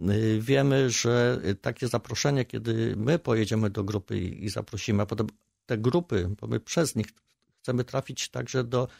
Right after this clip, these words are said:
ich, y, braci, szwagrów, nie wiem, dziadków,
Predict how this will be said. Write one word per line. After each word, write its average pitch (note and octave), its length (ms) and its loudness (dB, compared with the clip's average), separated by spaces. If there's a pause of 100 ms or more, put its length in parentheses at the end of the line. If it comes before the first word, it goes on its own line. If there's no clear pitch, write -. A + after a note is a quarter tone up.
(180)
ich, A#2 320 -2
y, G#2 240 2
braci, B2 480 0
szwagrów, A#2 880 -4
nie G#2+ 60 -4
wiem, G#2 100 -2
dziadków, A2 560 -6